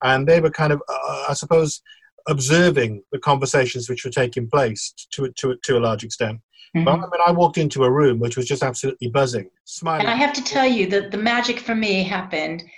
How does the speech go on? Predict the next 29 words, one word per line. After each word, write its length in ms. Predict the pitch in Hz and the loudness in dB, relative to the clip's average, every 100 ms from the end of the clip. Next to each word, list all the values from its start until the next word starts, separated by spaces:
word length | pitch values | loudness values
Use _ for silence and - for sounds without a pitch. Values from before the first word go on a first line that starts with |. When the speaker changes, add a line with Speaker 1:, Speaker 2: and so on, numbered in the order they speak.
| - _ _ _ _ _ _ _ - | -20 _ _ _ _ _ _ _ -12
Speaker 2:
within 600 | 202 220 - 254 226 214 | -2 0 0 0 2 2
the 120 | 214 | 2
very 320 | 190 190 190 | 4 4 4
first 340 | 190 185 175 160 | 2 0 -2 -4
evening. 580 | 156 147 139 - - - _ _ | -6 -6 -8 -8 -12 -18 _ _
And, 340 | 208 208 208 - | -2 -2 -4 -4
and 120 | 240 | 0
it 160 | 240 226 | 0 2
was 280 | 262 262 - | 0 0 0
definitely 520 | 254 254 233 196 202 | -2 0 -4 -2 -2
down 380 | 202 196 175 170 | 2 2 2 -2
to 100 | - | -6
the 60 | |
fact 320 | 175 190 165 - | -6 -4 -4 -6
that 160 | 151 | -8
we 240 | 175 170 170 | -4 -2 -2
were 160 | 170 | -4
in, 280 | 160 170 - - | -6 -8 -12 -10
we 120 | 170 | -8
were 120 | 170 | -6
gonna 200 | 175 170 | -6 -6
work 300 | 160 175 170 | -6 -6 -8
together 420 | - 175 170 160 147 | -10 -6 -4 -4 -6
in, 260 | 147 - - | -8 -12 -14
in 180 | 156 | -14
partners. 600 | 151 160 - 151 - 131 - _ _ - _ - | -10 -8 -8 -10 -12 -16 -20 _ _ -20 _ -2
Um, 340 | 180 165 170 - | 0 2 0 -2
and 440 | 196 175 175 175 - _ _ | 0 2 0 -4 -10 _ _
that, 300 | 196 170 - | 0 0 0